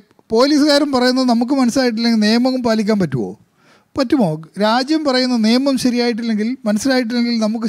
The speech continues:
ശരിയാവുമോ? അപ്പോൾ communication is very important. ആണോ അല്ലയോ? ആണെങ്കിൽ കൈയടിക്ക്, ചുമ്മാ ഉറങ്ങല്ല്. അപ്പോൾ നമുക്ക് ഈ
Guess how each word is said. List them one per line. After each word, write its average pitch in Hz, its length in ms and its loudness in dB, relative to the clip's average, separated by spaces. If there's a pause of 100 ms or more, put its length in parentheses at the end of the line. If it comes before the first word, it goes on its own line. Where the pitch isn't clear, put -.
ശരിയാവുമോ? 226 420 0 (640)
അപ്പോൾ 320 220 -2
communication 330 680 -2
is 214 60 -4 (100)
very 320 220 4
important. 233 380 0 (220)
ആണോ 302 200 2
അല്ലയോ? 262 220 2 (800)
ആണെങ്കിൽ 185 600 -2
കൈയടിക്ക്, 170 380 -2 (560)
ചുമ്മാ 175 280 -8
ഉറങ്ങല്ല്. 220 480 0 (920)
അപ്പോൾ 240 200 2 (440)
നമുക്ക് 320 220 0
ഈ 254 80 0